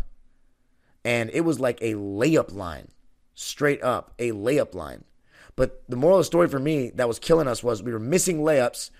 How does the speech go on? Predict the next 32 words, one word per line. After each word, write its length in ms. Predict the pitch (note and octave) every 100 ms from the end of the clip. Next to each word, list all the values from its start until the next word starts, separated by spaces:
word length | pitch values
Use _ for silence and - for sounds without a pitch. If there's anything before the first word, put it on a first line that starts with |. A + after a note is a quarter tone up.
| -
or 120 | A#2+
getting 240 | C#3+ A#2+
blocked 460 | G#2 C#3 D3+ B2 -
because 200 | B2 A2+
of 40 |
their 100 | B2+
crazy 440 | - - D3+ D#3+ C#3+
athleticism. 640 | B2+ C#3 D3+ - A2+ A#2+ A2+ - -
And 280 | - C3+ A#2
they 140 | D#3+ B3+
just 140 | A3+
did 100 | G#3+
a 80 | F3+
much 400 | D3 D3+ G#3 -
better 220 | G3 F#3
job 340 | B2 C3+ F3
getting 240 | E3+ D#3+ B2
bodies 400 | A#2+ B2 C3+ A#2+
back 260 | A#2+ A#2
in 60 | A2+
transition. 680 | G2 A2 G#2 G#2 G2 E2+ A1+ _ - - - -
Much 420 | C3 C#3+ F#3 G#3
better 180 | D#3+ D3
job 240 | B2+ C#3
having 260 | C3+ B2+ B2
multiple 340 | B2+ E3+ E3+
bodies 280 | D3+ D3 C#3+
contesting 540 | - A#2+ - C#3+ D#3 D#3
us 100 | D#3+
at 140 | D#3
the 100 | E3
rim. 360 | C3+ B2 B2